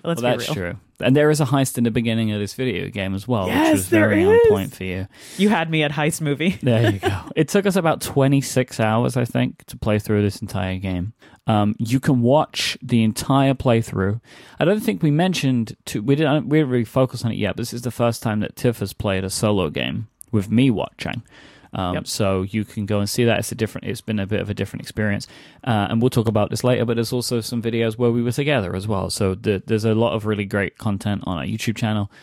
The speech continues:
Speaker 2: at youtube dot com slash playing for fun F M.
Speaker 1: And as always, we have our wonderful Jelly commissioned artwork for each episode. And this episode art is <laughs> fantastic.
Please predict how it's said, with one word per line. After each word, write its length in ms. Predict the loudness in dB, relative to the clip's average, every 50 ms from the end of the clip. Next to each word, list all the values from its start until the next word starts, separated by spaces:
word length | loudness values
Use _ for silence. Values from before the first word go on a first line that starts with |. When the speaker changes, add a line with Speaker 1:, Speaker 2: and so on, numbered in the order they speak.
| -20 _ _ -8
Speaker 2:
at 100 | -6 -4
youtube 360 | -4 -4 -4 -2 -4 -2 0
dot 220 | -2 -2 -2 -4
com 280 | -6 -6 -6 -6 -6 -6
slash 400 | -6 -6 -6 -6 -6 -6 -10 -12 -12
playing 320 | -8 -6 -4 -4 -4 -4
for 140 | -6 -8 -10
fun 320 | -8 -4 -4 -4 -4 -6 -8 -8
F 180 | -10 -10 -10 -10
M. 240 | -10 -10 -10 -12 -14 _ _ _ _ _ -4
Speaker 1:
And 380 | -2 0 0 0 0 0 -2 -4 -4 -2
as 300 | 0 2 2 2 2 0 -2 -2
always, 540 | 0 2 4 4 4 6 4 4 2 0 -2
we 140 | -4 -2 0
have 340 | 0 0 0 0 0 0 -2 -6 -6
our 160 | -4 -4 -2
wonderful 800 | -4 -4 -4 -2 0 0 0 0 0 -2 -2 -2 -2 -2 -2 -4 -6
Jelly 320 | -4 -2 -2 0 0 -2 -2
commissioned 440 | -4 -2 -4 -2 -2 -2 -4 -4 -2 -2
artwork 420 | -2 -2 -2 -2 -2 -2 -2 -4
for 140 | -6 -8 -6
each 200 | -4 -4 -4 -4 -6
episode. 580 | -6 -4 -4 -4 -2 0 0 2 2 0 -2 -2
And 380 | -2 -2 -2 -2 -2 -4 -6 -8 -8
this 520 | -2 0 2 2 2 0 -6 -12 -14 -14 -16 _ _ _ -6
episode 440 | -4 -4 -4 -4 -2 -2 -2 -2 0
art 240 | 0 0 0 0 0
is 340 | 0 0 0 0 -2 -4 -8 -12
<laughs> 40 | _
fantastic. 1040 | -18 -12 -4 0 2 2 2 2 0 0 -2 -2 -2 -4 -2 0 0 0 0 -2 -8